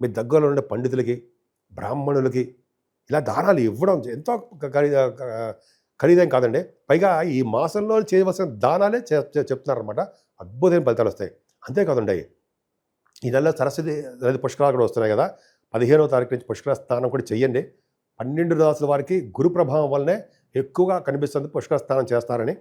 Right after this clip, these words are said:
అలాగే రాహు వలన, కేతు వలన వచ్చే దోషాలు ఏమేమి తక్కువగా ఉంటాయి. అందుకనే నిత్య సంతోషి అమ్మవారిని పూజించిన, అలాగే ఆ కనకదుర్గ అమ్మవారికి, ఆ, చండీ హోమాలు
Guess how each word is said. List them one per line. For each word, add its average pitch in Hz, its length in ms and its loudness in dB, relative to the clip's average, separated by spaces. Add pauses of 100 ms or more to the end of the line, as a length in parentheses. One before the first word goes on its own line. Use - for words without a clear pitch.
(400)
అలాగే 147 180 2
రాహు 120 260 0
వలన, 143 420 -2
కేతు 123 200 0
వలన 131 200 2
వచ్చే 123 180 -4
దోషాలు 123 400 -2
ఏమేమి 143 580 -4 (160)
తక్కువగా 139 280 -4
ఉంటాయి. 135 240 -2 (340)
అందుకనే 151 260 0
నిత్య 127 380 -2
సంతోషి 156 420 0
అమ్మవారిని 131 320 -2
పూజించిన, 127 400 -2 (680)
అలాగే 160 400 2 (640)
ఆ 127 100 -4
కనకదుర్గ 156 460 0
అమ్మవారికి, 156 580 0 (600)
ఆ, 120 160 -2 (120)
చండీ 147 200 4
హోమాలు 139 320 2